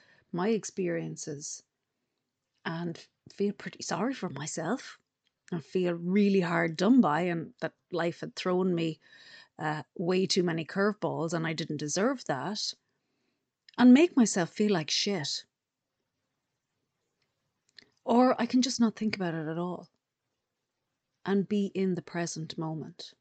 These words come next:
And I think that's why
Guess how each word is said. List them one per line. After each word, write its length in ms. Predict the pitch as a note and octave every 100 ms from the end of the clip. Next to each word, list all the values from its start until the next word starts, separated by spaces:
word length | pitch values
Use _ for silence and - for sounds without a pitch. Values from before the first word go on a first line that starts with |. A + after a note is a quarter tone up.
| _ _ _ _ _ _ _ _ _ _ _ _ _ _ _ _ _ _ _ _ _ -
And 140 | A#3
I 60 | A3+
think 240 | - B3
that's 340 | C4 D4 -
why 440 | B3 G3+ G3+ F#3+